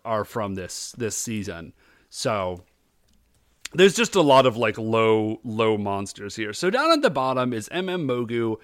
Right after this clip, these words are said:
Yu Yu Wuren, and Cici Pachone. I,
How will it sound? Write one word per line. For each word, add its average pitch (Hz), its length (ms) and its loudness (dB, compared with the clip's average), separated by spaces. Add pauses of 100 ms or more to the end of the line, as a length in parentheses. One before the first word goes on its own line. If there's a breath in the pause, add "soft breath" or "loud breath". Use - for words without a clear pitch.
(240 soft breath)
Yu 135 140 4
Yu 165 220 0
Wuren, 117 560 0
and 110 240 -6
Cici 190 480 -8
Pachone. 113 1080 0 (2500 soft breath)
I, 165 580 0